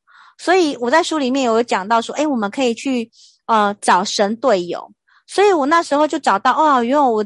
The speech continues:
之前的那个组长，他真的资料做得很好。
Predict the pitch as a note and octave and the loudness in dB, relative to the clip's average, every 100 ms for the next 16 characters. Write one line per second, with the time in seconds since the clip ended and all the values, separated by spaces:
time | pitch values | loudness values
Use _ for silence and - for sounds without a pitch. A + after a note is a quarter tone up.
0 | - - D4 D4 A3+ A3+ A#3+ B3 A#3 G#3 | -6 -10 -6 -4 -2 -2 -2 2 2 2
1 | - G#3+ A3+ A3+ F3+ A#3+ B3 - C4 A#3+ | -2 -8 -4 -4 -2 -2 -2 -4 -6 -6
2 | G#3+ B3+ B3+ A#3+ B3 G#3+ G3+ A3 F3+ G#3 | -6 -2 0 0 -2 -2 -2 -2 -4 -4
3 | - F#3 | -6 -6